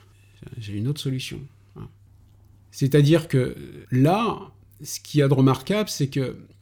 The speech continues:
la solution du Christ, finalement, elle s'apparente plus à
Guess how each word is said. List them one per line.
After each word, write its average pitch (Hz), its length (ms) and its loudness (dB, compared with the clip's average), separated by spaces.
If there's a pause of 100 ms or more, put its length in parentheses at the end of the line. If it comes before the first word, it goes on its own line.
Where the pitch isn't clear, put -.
(100)
la 143 180 0
solution 180 500 2
du 147 140 4
Christ, 202 560 -4 (540)
finalement, 160 880 2 (440)
elle 143 120 4
s'apparente 151 640 6
plus 202 460 -2 (560)
à 117 440 -4